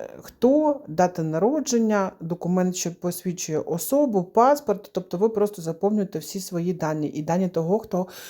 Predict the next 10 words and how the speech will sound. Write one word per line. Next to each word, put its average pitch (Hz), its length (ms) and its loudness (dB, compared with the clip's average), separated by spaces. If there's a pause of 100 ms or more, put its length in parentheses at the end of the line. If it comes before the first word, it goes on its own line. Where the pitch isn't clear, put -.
(200)
являється 175 500 4
В 180 160 0
П 185 140 -4
О. 147 240 0 (400)
Відомості 226 520 4
про 180 220 -2
послуги 185 560 0
Ж 165 220 -2
К 160 220 -8
П. 143 500 -2